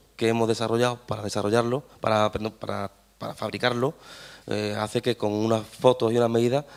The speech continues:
desde cualquier parte del mundo podamos, a-, digamos, podamos, cualquier amputado, cualquier persona pueda acceder a él. Con lo cual, eran todas esas combinaciones las que nos,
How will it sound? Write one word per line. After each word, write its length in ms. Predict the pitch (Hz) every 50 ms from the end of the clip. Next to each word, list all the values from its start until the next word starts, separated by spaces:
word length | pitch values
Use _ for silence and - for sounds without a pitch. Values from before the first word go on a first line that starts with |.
| - -
desde 140 | - 101 104
cualquier 340 | 98 104 101 - - 107 101
parte 280 | - 110 104 - - 104
del 100 | 107 107
mundo 400 | 110 113 113 113 113 120 120 - - - - _
podamos, 560 | - 104 104 104 104 104 104 104 104 104 101 104 104 - _ _ _ - - - - -
a-, 180 | 120 123 - - - -
digamos, 320 | - - 110 117 107 107
podamos, 440 | - - 101 104 101 104 107 104 -
cualquier 340 | - 101 101 - 113 113 110
amputado, 480 | 110 110 113 113 - 110 110 110 110
cualquier 440 | - 110 107 - - - 110 107 107
persona 320 | - 110 98 107 117 120
pueda 220 | 117 - 117 107 101
acceder 340 | 95 - - 92 92 90 92
a 60 | 92
él. 140 | 95 90 - _ _ - - - - - - - - _
Con 80 | 101
lo 60 | 98 92
cual, 260 | 101 101 104 107 107 -
eran 220 | - 107 107 104 - _
todas 220 | - 117 120 113
esas 100 | - 113
combinaciones 420 | - - 117 117 113 - 123 120
las 120 | 123 117 113
que 160 | - - 104
nos, 280 | 98 101 101 98 95